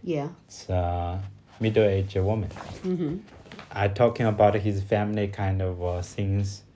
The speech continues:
Speaker 2: kind of goose chase the goat.
Speaker 1: Yeah, goose, <laughs> you're talking small talk.
Speaker 2: Yeah, small
Speaker 1: Duck
Speaker 2: talk.
Speaker 1: chases
Speaker 2: And she
Speaker 1: goose.
Speaker 2: cried.
Speaker 1: Aw.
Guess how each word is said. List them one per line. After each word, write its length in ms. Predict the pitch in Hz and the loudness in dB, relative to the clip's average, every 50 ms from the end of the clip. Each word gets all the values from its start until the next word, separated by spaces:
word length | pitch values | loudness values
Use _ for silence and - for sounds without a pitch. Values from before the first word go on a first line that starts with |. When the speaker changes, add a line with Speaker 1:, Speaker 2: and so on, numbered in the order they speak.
| - - - - - - - - - - _ _ | -20 -20 -20 -20 -20 -20 -20 -20 -20 -20 _ _
Speaker 2:
kind 320 | - 107 101 98 101 98 | -2 0 0 2 2 4
of 200 | 101 98 98 98 | 4 4 4 2
goose 340 | 98 - 104 107 104 104 - | 2 4 4 4 2 0 -6
chase 580 | - - - 107 104 104 107 110 107 107 - - | -10 -4 2 4 4 4 4 2 0 -6 -10 -10
the 540 | - 104 104 101 98 98 98 98 98 95 95 98 - - - - - - - - | -4 -2 0 2 2 2 2 2 2 0 -2 -4 -8 -12 -18 -20 -20 -20 -10 0
goat. 420 | - 101 101 113 120 - - - - - - - - - - - | 4 4 6 4 4 0 -6 -14 -18 -20 -20 -20 -20 -18 -10 0
Speaker 1:
Yeah, 220 | - 240 175 196 | 2 4 4 4
goose, 400 | 180 - - 233 220 - - - 208 220 - - - | 4 4 6 4 6 4 4 0 0 0 0 -2 -6
<laughs> 240 | - - - - | -4 -2 0 2
you're 120 | - 226 214 | 4 4 4
talking 440 | 214 - 240 220 165 - 226 214 190 | 6 8 10 10 10 10 8 4 4
small 440 | - - - 208 202 185 180 180 | 4 2 2 4 6 8 6 6
talk. 400 | 180 180 - 175 139 - - - - - - | 6 4 2 0 0 0 -2 -8 -16 -6 4
Speaker 2:
Yeah, 200 | 131 131 131 123 | 10 12 12 12
small 300 | 113 - - 113 113 120 | 10 6 4 8 8 8
Speaker 1:
Duck 220 | - 247 240 - 101 | 10 12 12 12 10
Speaker 2:
talk. 80 | - | 8
Speaker 1:
chases 500 | - - 233 220 220 - - 202 180 175 | 6 8 10 10 10 8 4 0 2 6
Speaker 2:
And 160 | 151 147 147 | 8 10 12
she 260 | - 139 262 262 254 247 | 12 12 12 12 10 10
Speaker 1:
goose. 100 | 254 - | 8 10
Speaker 2:
cried. 560 | 139 131 127 131 127 127 120 104 82 80 - - - _ - - - - | 12 12 12 12 12 12 8 6 2 0 -4 -8 -18 _ -20 -16 -12 -8
Speaker 1:
Aw. 440 | 196 180 147 120 120 135 180 226 | -8 -8 -8 -8 -8 -8 -8 -8